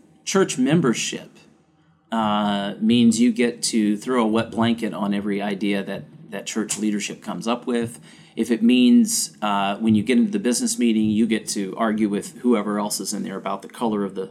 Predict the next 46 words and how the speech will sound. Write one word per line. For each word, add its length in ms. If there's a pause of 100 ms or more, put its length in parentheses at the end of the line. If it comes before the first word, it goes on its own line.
(120)
carpet 540
or, 300 (420)
you 100
know, 80
what 180
kind 160
of 60
light 240
bulbs 300
they're 100
gonna 160
put 180
out 120
in 60
the 60
foyer, 540 (560)
i-, 40
if, 640
if 220
it 160
means 460
that 340
you 260
get 280
to, 600
uh, 120
you 240
think 240
you 80
get 160
to 80
know 160
everything 300
that's 120
going 260
on 60
in 80
the 60
church 260
and 80
gossip 300
about 240
it 40
with 80
everybody 300
else, 220